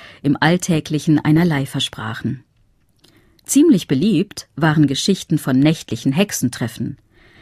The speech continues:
Die Menschen erzählten sich aber nicht nur Geschichten von Hexen, sie waren auch davon überzeugt, dass viele Ereignisse durch Hexerei bewirkt wurden. Der Hexenglaube gehörte so selbstverständlich zu ihrer Welt wie das Auf- und Untergehen der Sonne.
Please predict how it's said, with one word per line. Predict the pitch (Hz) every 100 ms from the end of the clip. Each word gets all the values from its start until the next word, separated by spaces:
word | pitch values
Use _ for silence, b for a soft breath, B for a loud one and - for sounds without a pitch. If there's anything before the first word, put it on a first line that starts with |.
| b -
Die | 151
Menschen | 160 165 - 170
erzählten | - - 156 170 185
sich | 151 135
aber | 131 147
nicht | 196 -
nur | 202
Geschichten | 147 - 147 135 - 165
von | 151
Hexen, | 139 131 - 226 277 B B B
sie | - 135 127
waren | 117 131 208 240
auch | 254 262
davon | 262 - 254
überzeugt, | 247 240 220 233 254 - B B
dass | 151 -
viele | - 269 320 240
Ereignisse | 165 - 214 269 165 139 - 175 269
durch | - 147 -
Hexerei | 156 - 139 127 117 143
bewirkt | 190 185 330 -
wurden. | 110 110 117 117 - _ _ _ _ _ B B B
Der | 139
Hexenglaube | 151 254 - 262 220 196 190 190 190 B B
gehörte | 165 165 208 220 185
so | 147 262
selbstverständlich | 226 196 220 - 175 - 170 196 185 160
zu | -
ihrer | - 151 143 143
Welt | 151 190 226 - B B B
wie | 147
das | 143 -
Auf- | 175 185 185
und | - 175
Untergehen | - 165 160 147 139 135 147
der | 156
Sonne. | 160 143 135 135